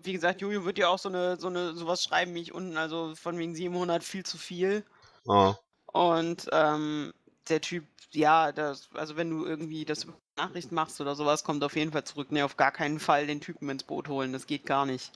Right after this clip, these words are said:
Speaker 2: Nee, finde ich auch. Also machen wir überhaupt nicht, machen wir gar keine Spelunken. Ja, dann, äh, wende ich mich wieder an, äh, Gabriel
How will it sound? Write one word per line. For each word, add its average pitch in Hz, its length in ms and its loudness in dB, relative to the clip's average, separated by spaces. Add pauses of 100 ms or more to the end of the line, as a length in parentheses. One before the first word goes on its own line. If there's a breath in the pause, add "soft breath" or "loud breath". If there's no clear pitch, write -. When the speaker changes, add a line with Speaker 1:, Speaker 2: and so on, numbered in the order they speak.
(640 soft breath)
Speaker 2:
Nee, 101 200 8
finde 95 240 0
ich 90 100 -2
auch. 80 200 2
Also 92 180 2
machen 90 220 0
wir 87 80 2
überhaupt 85 220 4
nicht, - 360 -4
machen 92 140 4
wir 87 100 4
gar 87 140 4
keine 85 240 2
Spelunken. 90 400 -2 (800 loud breath)
Ja, 143 480 12 (200 loud breath)
dann, 123 260 -2
äh, 120 320 0 (100)
wende 123 220 -4
ich - 100 -6
mich 120 180 -8
wieder 120 220 2
an, 110 320 0
äh, 98 920 -2
Gabriel 110 720 4